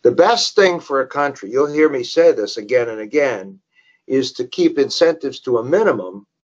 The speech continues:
and use the, the, the money that's saved to lower the overall taxes. I mean, the best incentive you can have is to have a simple,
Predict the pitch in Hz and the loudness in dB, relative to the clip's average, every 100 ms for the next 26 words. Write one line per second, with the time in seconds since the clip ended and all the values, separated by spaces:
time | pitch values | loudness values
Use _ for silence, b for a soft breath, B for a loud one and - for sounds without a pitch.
0 | _ _ - 127 135 156 185 185 156 - | _ _ -6 -6 0 4 6 6 2 0
1 | 127 123 - 127 151 135 123 131 180 180 | -2 -4 -4 -2 -2 -6 -4 2 2 2
2 | 127 110 104 - - 185 190 98 92 _ | 0 -4 -6 -6 2 2 2 -4 -10 _
3 | _ 131 123 131 131 123 107 104 104 104 | _ -2 2 4 4 4 0 0 -2 -2
4 | 101 92 90 90 123 107 98 - _ - | -4 -6 -8 -10 -10 -10 -12 -20 _ -20
5 | - 117 123 156 233 208 - 135 - 131 | -20 -10 -4 0 0 -2 -6 -8 -2 0
6 | 117 92 98 101 104 101 90 87 _ b | -2 -8 -10 -10 -8 -8 -8 -14 _ b
7 | b b b - 120 127 120 113 107 104 | b b b -6 -2 0 2 4 4 4
8 | - 170 151 135 120 113 107 | 2 4 2 4 4 4 0